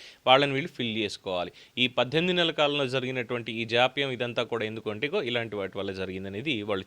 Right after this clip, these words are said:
చెప్తున్నటువంటి ఒక అంశం. దీంట్లో మొత్తం అందరిది ఎలా కంపేర్ చేసుకున్నా ఏమున్నా కానీ ఇండియాది ఈ ఫార్టీ ఎయిట్ అవర్స్ ఏదైతే ఉందో, ఈ థర్టీ సిక్స్ అవర్స్ కాకుండా ఇదంతా కూడా ఇందాక చెప్పుకున్నటువంటి సదరు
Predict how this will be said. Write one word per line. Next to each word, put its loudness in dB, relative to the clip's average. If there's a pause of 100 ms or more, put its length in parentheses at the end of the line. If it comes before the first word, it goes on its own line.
చెప్తున్నటువంటి -2
ఒక -4
అంశం. -4 (1120)
దీంట్లో 6 (320)
మొత్తం 6
అందరిది 6
ఎలా 8
కంపేర్ 2
చేసుకున్నా -2
ఏమున్నా 0
కానీ -2
ఇండియాది 2
ఈ -2
ఫార్టీ 2
ఎయిట్ 2
అవర్స్ 2
ఏదైతే -2
ఉందో, -4
ఈ -4
థర్టీ -2
సిక్స్ -8
అవర్స్ -2
కాకుండా 0 (880)
ఇదంతా 4
కూడా 6
ఇందాక 2
చెప్పుకున్నటువంటి -4
సదరు 2